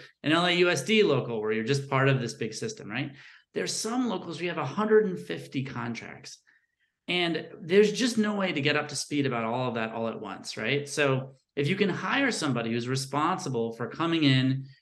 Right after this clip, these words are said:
who has a lot of experience, for coming in and bargaining all those little contracts or getting up to speed, or who knows, especially if you're a general local and you know,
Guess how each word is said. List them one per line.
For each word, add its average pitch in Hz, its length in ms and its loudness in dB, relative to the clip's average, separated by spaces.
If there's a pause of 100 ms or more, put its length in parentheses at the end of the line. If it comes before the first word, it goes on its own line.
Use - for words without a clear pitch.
(120)
who 139 60 0
has 127 180 2
a 120 60 -4
lot 139 180 -2
of 143 60 -4
experience, 131 760 0 (440)
for 143 100 -2
coming 180 260 2
in 160 120 4
and 135 180 4
bargaining 175 480 4
all 170 100 4
those 160 160 2
little 160 220 -2
contracts 156 580 0
or 117 80 -2
getting 156 300 4
up 139 80 4
to 139 80 -4
speed, 139 400 4
or 110 120 0
who 123 120 0
knows, 175 560 6 (400)
especially 190 340 0
if 143 80 0
you're 139 140 6
a 120 80 2
general 135 420 4
local 110 400 0
and 101 100 -8
you 107 80 -4
know, 113 240 -2